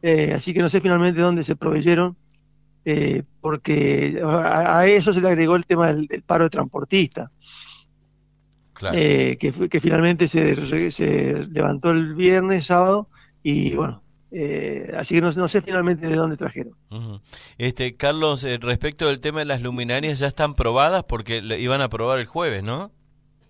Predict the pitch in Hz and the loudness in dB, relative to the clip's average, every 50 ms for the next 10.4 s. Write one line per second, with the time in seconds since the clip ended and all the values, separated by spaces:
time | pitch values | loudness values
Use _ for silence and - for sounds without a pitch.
0 | _ _ _ _ _ - - - _ - - - 196 208 202 185 - 180 190 160 | _ _ _ _ _ -20 -20 -20 _ -12 0 2 4 6 6 4 4 4 2 2
1 | 151 175 160 139 - _ _ _ _ _ - 180 151 - 202 - 185 180 - - | 2 2 -2 -2 -6 _ _ _ _ _ -8 -6 -2 0 2 2 2 2 0 -2
2 | 165 185 190 190 185 175 - 214 220 220 196 - 202 - - - 170 160 143 127 | -4 -2 2 2 2 2 4 4 4 4 4 4 2 0 2 4 4 4 4 2
3 | 117 123 - - 247 - 170 160 160 170 180 170 180 180 - 190 180 175 170 170 | 0 -2 -6 -14 -12 -6 -2 0 0 2 2 2 2 2 2 2 4 4 4 4
4 | 165 170 165 175 170 143 180 185 190 185 175 202 190 190 185 185 175 170 165 156 | 2 2 4 2 0 4 4 2 2 4 4 4 6 6 6 6 4 4 2 0
5 | 165 131 160 160 151 143 165 160 156 160 160 143 139 139 - - 147 139 - - | 0 0 2 0 2 2 0 0 0 -2 -2 -2 -4 -4 -4 -4 -4 -4 -4 -2
6 | 170 170 170 160 156 156 156 147 131 - - 175 151 - 170 147 - - 143 135 | -2 0 0 0 0 -2 -4 -4 -6 -6 -6 -6 -4 -4 -6 -8 -6 -8 -8 -8
7 | 120 - _ _ _ _ _ _ _ _ - - 139 135 131 131 131 143 156 165 | -8 -10 _ _ _ _ _ _ _ _ -8 -4 -2 0 0 0 2 0 0 0
8 | 151 151 156 151 - - 247 220 170 170 165 165 165 151 - - 170 165 147 151 | -2 -6 -8 -8 -12 -16 -12 -6 -6 -4 -2 0 -2 -2 0 -2 -4 -2 -2 -2
9 | 160 165 143 - - 151 156 156 156 160 160 151 147 - - - 156 - - - | -2 -2 -4 -8 -6 -4 -2 -2 -2 -2 -2 -2 -2 -4 -6 -8 -10 -10 -8 -8
10 | 190 131 143 143 - - - | -8 -6 -6 -8 -8 -10 -12